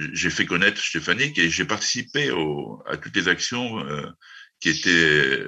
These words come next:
menées en Slovaquie à propos de Stéphanique, dont, euh, le fait de, de découvrir de nombreuses plaques commémoratives dans différentes villes de, de Slovaquie,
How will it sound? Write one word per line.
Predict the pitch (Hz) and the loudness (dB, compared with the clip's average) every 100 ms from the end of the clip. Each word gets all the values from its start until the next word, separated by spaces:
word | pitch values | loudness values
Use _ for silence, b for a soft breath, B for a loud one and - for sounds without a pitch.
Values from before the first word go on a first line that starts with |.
| - - | -10 -8
menées | 80 90 95 101 | -4 -2 2 2
en | 78 71 76 | 2 -4 -6
Slovaquie | - 73 71 - - 58 | -4 -2 -2 -2 -2 -2
à | 73 | -2
propos | 82 90 | -4 -2
de | 82 | -2
Stéphanique, | - 76 73 73 - _ | -2 -4 -2 -4 -6 _
dont, | 85 110 117 76 _ _ _ b b _ _ _ _ _ - | -2 2 2 0 _ _ _ b b _ _ _ _ _ 0
euh, | 69 65 - - - - - - - - - - - | 2 2 0 -6 -8 -14 -20 -20 -20 -18 -20 -20 -20
le | - 76 | -14 -8
fait | 73 - 95 - | -6 0 0 0
de, | 78 73 71 69 64 - _ _ _ _ _ _ _ _ _ _ - | -4 -2 -2 -4 -8 -16 _ _ _ _ _ _ _ _ _ _ -6
de | - | -4
découvrir | 90 98 101 92 95 76 - - _ | -2 -2 -2 0 2 0 -4 -18 _
de | 76 78 | -4 -2
nombreuses | 87 82 82 - | 0 0 0 -2
plaques | - 85 85 _ | -2 -2 -2 _
commémoratives | 101 87 82 71 69 - 113 143 | 0 0 2 2 0 -2 -4 -4
dans | 123 73 73 | -4 -4 -4
différentes | 78 87 85 80 78 76 | -6 -6 -4 -4 -4 -4
villes | 78 90 92 76 | 0 0 0 -4
de, | 73 | -6
de | 73 76 | -6 -8
Slovaquie, | 76 73 76 - 73 | -2 0 -2 -4 -8